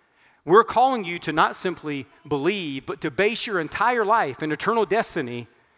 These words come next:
on this story that Jesus died and rose again." And the main person I want you to go talk to is a female whose testimony is not valid in court,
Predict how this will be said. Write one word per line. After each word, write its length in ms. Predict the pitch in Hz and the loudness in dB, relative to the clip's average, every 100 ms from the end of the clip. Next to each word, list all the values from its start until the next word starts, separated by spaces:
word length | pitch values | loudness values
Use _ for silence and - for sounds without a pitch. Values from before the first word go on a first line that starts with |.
| _ - | _ -4
on 160 | 143 139 | -2 4
this 180 | 185 | 2
story 520 | - - 185 165 110 - _ _ _ | 2 -2 -2 -2 -6 -14 _ _ _
that 160 | 156 139 | -8 -4
Jesus 320 | 180 170 147 | -4 -4 -2
died 340 | 156 170 185 | 2 4 2
and 140 | 170 160 | 0 0
rose 180 | 170 | -2
again." 400 | 156 160 156 123 98 _ _ _ - | -2 -4 -4 -6 -10 _ _ _ -4
And 120 | 180 | 0
the 40 | |
main 220 | 165 247 | 2 2
person 320 | 233 254 - 226 | 4 4 4 0
I 40 | |
want 180 | 220 - | -2 -4
you 60 | |
to 60 | 208 | 0
go 120 | 202 | 0
talk 320 | 180 196 247 - | 2 2 0 -2
to 240 | 151 151 185 | -4 -4 -4
is 100 | 156 | -2
a 60 | |
female 640 | - 226 269 151 139 160 - _ _ _ _ | 0 0 0 0 0 -2 -8 _ _ _ _
whose 180 | 160 156 | -4 0
testimony 480 | 202 196 196 180 170 | 0 0 0 -2 0
is 80 | 135 | 0
not 180 | 175 | 0
valid 300 | 190 180 190 | 2 2 2
in 80 | 170 | -4
court, 400 | - 165 151 - | -6 -2 -2 -2